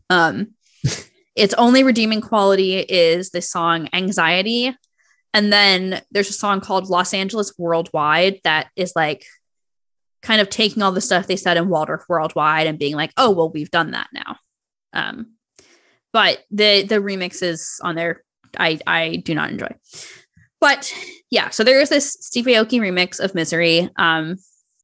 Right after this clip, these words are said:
Speaker 1: I was just listening to it before doing this, you know, as, as I was doing my notes the other day. Um, I remember feeling like the intro was really long and just being like, "When are the vocals gonna come in?"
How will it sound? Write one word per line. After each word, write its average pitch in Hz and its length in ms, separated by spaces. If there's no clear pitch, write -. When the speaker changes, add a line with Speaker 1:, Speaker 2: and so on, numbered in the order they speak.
Speaker 1:
I 202 240
was 214 160
just 320 160
listening 196 320
to 196 80
it 185 140
before 180 720
doing 170 240
this, 156 240
you 175 60
know, 156 60
as, 165 120
as 180 200
I 170 60
was 170 100
doing 170 140
my 180 140
notes 151 320
the 175 80
other 170 180
day. 160 400
Um, 160 400
I 214 60
remember 285 340
feeling 185 340
like 214 200
the 220 260
intro 190 400
was 208 240
really 165 380
long 165 520
and 180 520
just - 220
being 175 140
like, 175 160
"When 160 220
are 147 60
the 170 80
vocals 180 380
gonna 226 180
come 247 200
in?" 277 260